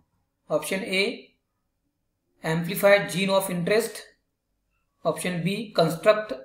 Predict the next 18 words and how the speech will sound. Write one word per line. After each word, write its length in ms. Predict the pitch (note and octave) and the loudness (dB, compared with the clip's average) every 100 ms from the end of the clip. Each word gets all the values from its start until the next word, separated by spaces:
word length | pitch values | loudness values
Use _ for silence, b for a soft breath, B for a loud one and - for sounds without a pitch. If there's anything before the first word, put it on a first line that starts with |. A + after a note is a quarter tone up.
| - | -6
R 160 | D#3 | -2
A 80 | F#3 F3+ | -2 -2
P 100 | F#3+ | -4
D 120 | G3 | -2
maps, 540 | F#3+ G3+ G3+ - - - _ _ _ _ _ _ _ _ _ _ _ _ _ _ _ - | 0 2 0 -6 -14 -20 _ _ _ _ _ _ _ _ _ _ _ _ _ _ _ -6
option 340 | D#3 - F#3 | -6 -4 -6
C, 420 | E3 G#3 G#3+ - - D3 | -4 -4 -4 -6 -14 -8
detect 500 | E3 G#3 A3 - - - _ _ | 0 4 4 2 -10 -14 _ _
the 120 | E3 E3 | -10 -2
presence 460 | E3+ D#3+ G3 G3 | 2 2 0 0
of 240 | F3+ F3 - | 0 0 -2
transgene 540 | F3 E3+ D3+ G3 G3+ | 0 0 -2 -4 -6
in 80 | F3 | -2
an 120 | E3+ | 0
organism, 760 | D#3 D#3 F3 F#3 G3 A3+ - - _ _ _ _ | 0 2 0 0 -2 -4 -6 -12 _ _ _ _
and 160 | E3 D#3+ | -6 -2
option 420 | D3 - F#3 E3+ | -2 -4 -4 -4
D, 400 | G3 D#3 D#3 - | -4 -4 -8 -16